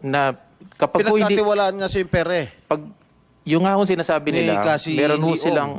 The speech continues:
Speaker 1: pag meron ho silang hindi lang sila makapunta, but they were the ones who's paying, Your Honors.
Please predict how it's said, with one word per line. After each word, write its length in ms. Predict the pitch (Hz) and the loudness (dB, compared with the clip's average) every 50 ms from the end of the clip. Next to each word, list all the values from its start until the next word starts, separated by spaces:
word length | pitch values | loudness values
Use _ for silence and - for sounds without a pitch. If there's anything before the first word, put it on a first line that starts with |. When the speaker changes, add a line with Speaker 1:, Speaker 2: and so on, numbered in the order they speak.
| - - | -12 -8
Speaker 1:
pag 160 | _ 135 127 | _ -6 -2
meron 240 | 135 147 160 170 170 | 0 0 0 0 0
ho 80 | 175 160 | -2 -2
silang 320 | - - 156 147 147 147 | -2 -2 0 0 -2 -2
hindi 320 | 143 139 135 139 139 143 139 | -4 -6 -4 -4 -2 -2 -2
lang 160 | 135 135 135 | -2 -4 -2
sila 240 | - - 131 127 123 | -4 -2 -2 -2 -2
makapunta, 560 | 123 117 117 - - 117 113 - 98 95 92 | -2 -2 -4 -4 -4 -6 -4 -2 -2 -2 0
but 160 | 101 127 131 | 0 0 0
they 80 | 175 185 | 2 2
were 160 | 196 180 170 | 0 0 0
the 80 | 170 | -2
ones 160 | 170 170 160 - | -2 -2 -4 -6
who's 160 | 156 - - | -10 -10 -8
paying, 320 | - 139 127 123 139 139 | -6 -4 -4 -4 -4 -6
Your 160 | 123 113 113 | -6 -4 -4
Honors. 320 | 107 110 117 113 104 - | -4 -6 -6 -10 -12 -14